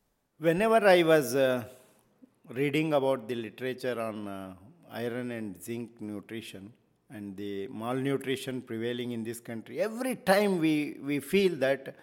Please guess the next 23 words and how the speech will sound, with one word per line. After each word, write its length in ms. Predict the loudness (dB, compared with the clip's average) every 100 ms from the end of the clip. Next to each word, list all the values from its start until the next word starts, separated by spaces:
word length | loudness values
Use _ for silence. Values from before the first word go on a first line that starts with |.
| -20 -20 _
uh, 120 | 0 2
people 400 | 4 4 8 6
are 100 | 6
telling 460 | 2 2 0 0
that, 320 | 0 -2 -2
uh, 240 | -2 0 -2 -8 -20 _
um, 380 | -8 -6 -6 -10 -14 _ -2
Indian 380 | 0 2 2
food 240 | 2 -2 0
is 180 | -2 -4 -18 -20 _ _
low 240 | 0 6 6
in, 320 | 6 2 -2
uh, 160 | -6
nutrient. 680 | -6 -4 -4 -4 -8 -8 -16 -20 _ _ _ _
I 220 | 2 4
was 240 | 6 4 2
always 680 | 6 8 10 10 10 10 2
bothering 560 | 6 6 8 4 0
that 260 | -2 -4 0
this 220 | 0 0
should 180 | -4 0
not 240 | 2 0
happen. 360 | -4 -8 -10